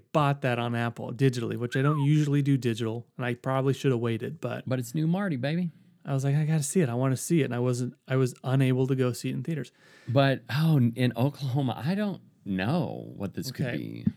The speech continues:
Speaker 1: Here we go. This is a little shocker to me. It's Marvel Studios' Echo, which drops all five episodes on Disney Plus January ninth.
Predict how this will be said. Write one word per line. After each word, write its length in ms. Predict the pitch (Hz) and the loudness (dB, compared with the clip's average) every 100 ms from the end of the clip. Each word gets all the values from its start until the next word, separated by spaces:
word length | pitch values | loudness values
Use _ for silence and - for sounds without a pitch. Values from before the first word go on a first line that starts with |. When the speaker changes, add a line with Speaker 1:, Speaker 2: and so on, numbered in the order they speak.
| - | 0
Speaker 1:
Here 180 | 139 | -2
we 100 | 156 | 0
go. 220 | 147 131 117 | 2 0 2
This 260 | 127 139 | 0 0
is 120 | 175 | 0
a 80 | 180 | 2
little 200 | 180 190 | 4 2
shocker 440 | 175 214 214 208 131 | 0 0 0 4 4
to 80 | |
me. 240 | 110 107 117 | 2 -2 -2
It's 180 | 120 - | -2 2
Marvel 320 | 139 151 147 | 2 2 0
Studios' 480 | - 147 139 127 127 | 0 2 4 2 0
Echo, 480 | - 170 - 117 - - _ _ _ _ _ _ | -4 -4 -4 -6 -8 -16 _ _ _ _ _ _
which 300 | 135 127 - | 0 0 0
drops 400 | 139 131 127 - | 4 4 2 -2
all 200 | 143 143 | 0 0
five 300 | 143 143 135 | 2 0 2
episodes 480 | 127 135 - 123 | -2 -4 -2 -2
on 140 | 123 117 | -2 -2
Disney 260 | 120 113 | -2 -2
Plus 320 | 123 127 113 - | -4 -4 -6 -8
January 640 | - 139 143 139 131 123 | -4 0 2 2 2 0
ninth. 560 | 113 113 117 113 113 | -4 -4 -4 -4 -6